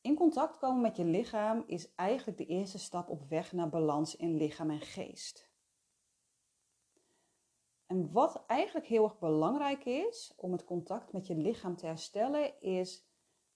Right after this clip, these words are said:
het heel erg belangrijk om vaste momenten te plannen waarop je stilstaat bij je gedachten en gevoelens. Dus ga zitten.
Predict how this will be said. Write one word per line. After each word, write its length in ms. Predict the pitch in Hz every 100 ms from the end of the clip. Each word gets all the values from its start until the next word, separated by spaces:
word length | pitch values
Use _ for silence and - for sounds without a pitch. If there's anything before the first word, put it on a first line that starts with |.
| _ _
het 180 | - -
heel 440 | 214 285 370 370
erg 300 | 277 202 - _ _ _ -
belangrijk 800 | 180 175 180 226 320 349 349 349
om 100 | 180
vaste 500 | - 208 285 - 269
momenten 520 | 233 185 180 269 -
te 160 | - -
plannen 560 | - 170 202 269 311
waarop 220 | 240 202 -
je 80 |
stilstaat 760 | 165 - 202 240 247 - 220 -
bij 160 | 185 180
je 80 | 180
gedachten 580 | - 185 175 - -
en 60 | 165
gevoelens. 760 | 160 - 202 175 151 - - _ _ _ _ _ _ _ _ _ _ _
Dus 220 | 240 -
ga 220 | - 269
zitten. 640 | 220 - 196 240 - -